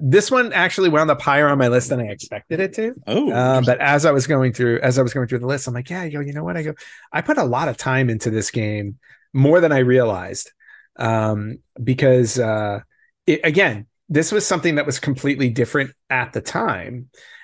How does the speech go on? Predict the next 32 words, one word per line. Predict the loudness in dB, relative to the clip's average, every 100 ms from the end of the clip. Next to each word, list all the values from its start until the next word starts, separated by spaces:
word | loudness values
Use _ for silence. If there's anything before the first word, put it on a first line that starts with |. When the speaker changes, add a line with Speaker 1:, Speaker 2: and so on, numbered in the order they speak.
| -10 -2
Speaker 1:
and | 0
it | 0 0 2
allowed, | 4 4 4 2 2 0
it, | -2 0
it | -2 -2 -2
allowed | 0 2 2 2 0
me | -2 -2 -2 -4
to | -4 0 2 2 0 -2 -6 -8 _ _ _
look | 0 2
at | 2
a | 2
different | 0 -2 -4
aspect | -4 -2 -2 -2 -4 -6
of | -4
gaming, | -2 -2 -4 -8 -14 _ _ _ _ -4
uh, | 2 4 4 2
in | 2
a | 2
wrestling | 2 0 -4
game. | -4 -6 -8 _ _ -20 -20 _
So, | -4 4 6 4 2
uh, | 0 0 2
this | 0 0
was | 0
a | 0
P | 0 -4
C | -2 -2
based | 0 0 -2
game. | -10 -12 -16 _ _ _ -20 -20 _ -4
Speaker 2:
Oh. | 0
Speaker 1:
Uh, | 0 0
again, | 0 2 2 0